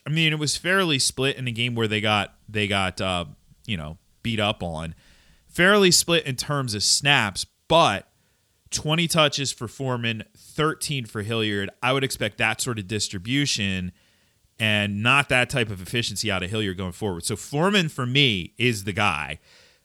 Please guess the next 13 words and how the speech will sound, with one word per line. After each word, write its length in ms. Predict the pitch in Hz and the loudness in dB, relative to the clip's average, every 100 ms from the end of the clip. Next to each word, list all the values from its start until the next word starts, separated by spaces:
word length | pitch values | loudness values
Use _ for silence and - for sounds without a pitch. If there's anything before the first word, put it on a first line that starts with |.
| _ - | _ -10
Fifteen 560 | - 180 - 170 160 | 2 4 4 0 0
percent 420 | 135 123 143 131 | 0 0 2 2
on 160 | 113 104 | 0 0
him. 340 | 143 151 147 - _ _ _ _ - | 2 2 2 -6 _ _ _ _ 0
Taysom 460 | 202 262 262 262 | 4 4 4 2
Hill. 400 | 170 185 214 98 - | 4 6 6 4 2
I'm 140 | 160 | 0
going 200 | 302 302 | 0 0
ten 220 | 202 226 | 2 2
percent 300 | 185 139 165 | 0 0 2
on 80 | 123 | 0
Taysom 300 | 135 127 117 | 2 0 2
Hill. 260 | 117 82 | 0 0